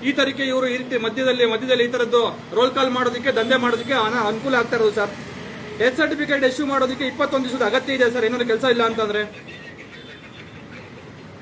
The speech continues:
ಒಂದು ದಿವಸ, ಎರಡು ದಿವಸ ಸರ್ಟಿಫಿಕೇಟ್ ಮಾಡ್ಕೊಡೋದಕ್ಕೆ ಇಪ್ಪತ್ತೊಂದು ದಿವಸ ಅಂತ ಜನರಿಗೆ ಅನ್ಸ್ದಾಗ,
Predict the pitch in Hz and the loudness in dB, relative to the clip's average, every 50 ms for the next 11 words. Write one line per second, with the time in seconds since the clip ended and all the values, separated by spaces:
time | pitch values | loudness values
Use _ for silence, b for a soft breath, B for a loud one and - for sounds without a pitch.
0 | - - - - - 156 202 254 302 311 320 311 302 - 320 285 277 269 269 285 | -18 -18 -18 -10 -4 2 4 4 6 6 4 4 4 4 4 4 4 2 2 0
1 | 294 - 294 269 - 269 247 - 269 285 - 277 254 247 262 269 262 262 269 262 | -2 0 0 0 2 2 0 0 0 0 0 0 2 2 2 2 2 2 2 2
2 | 262 269 254 269 247 240 294 285 285 277 269 269 269 262 277 262 254 254 262 220 | 2 2 0 -4 -2 0 0 0 0 2 2 2 0 2 2 2 2 2 2 2
3 | 226 240 240 277 254 262 262 254 233 - - - - - - 202 233 240 - - | 2 2 0 0 2 4 4 4 2 0 -4 -10 -10 -6 -4 -2 -2 -2 -2 0
4 | 285 277 269 214 | 2 2 2 2